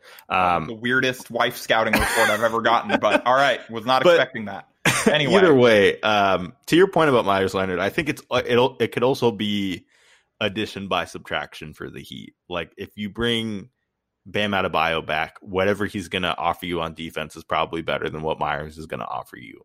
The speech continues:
Speaker 1: Like, you don't have to play Myers fifteen to twenty minutes per game if Bam is available for you on the bench. So, um, I think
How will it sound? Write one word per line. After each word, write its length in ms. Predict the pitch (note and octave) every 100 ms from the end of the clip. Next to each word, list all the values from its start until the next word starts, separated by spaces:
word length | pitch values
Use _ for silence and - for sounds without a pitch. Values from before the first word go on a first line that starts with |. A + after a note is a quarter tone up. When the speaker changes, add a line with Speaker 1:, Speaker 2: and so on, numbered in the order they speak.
| -
Speaker 1:
Like, 200 | F#2+ - _ - _ _
you 160 | G#2+ A2
don't 140 | G#2
have 260 | F#2 F2+ -
to 80 |
play 220 | - F#2+ F2
Myers 720 | E2 D#2 D#2+ D#2 E2 D#2 -
fifteen 380 | F#2 E2+ - F2+
to 80 | D#2+
twenty 260 | - D2+
minutes 240 | D#2+ D#2+ -
per 140 | E2+
game 340 | E2+ D2+ D2+ - - - - -
if 160 | - -
Bam 220 | A#2 A2
is 100 | G2+
available 460 | F#2 F2 F2 E2+ F2
for 160 | -
you 160 | F2 E2
on 140 | D#2
the 40 | D#2
bench. 320 | D2 B1+ -
So, 360 | - D#2+ D2 - _ _ _
um, 420 | F#2 F#2 F#2 F2 - _ _ _
I 120 | E3
think 380 | G3+ B3 B3 -